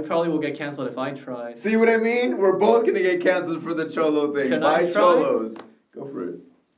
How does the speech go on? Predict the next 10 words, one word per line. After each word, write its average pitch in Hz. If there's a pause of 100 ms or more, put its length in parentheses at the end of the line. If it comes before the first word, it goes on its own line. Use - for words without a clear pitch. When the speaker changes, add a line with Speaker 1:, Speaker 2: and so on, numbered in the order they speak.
(540)
Speaker 1:
Okay. - (1080)
I 151
wanna 165
try. 120 (440)
Let 131
me 147
know 143
how 131
it 127
sounds. -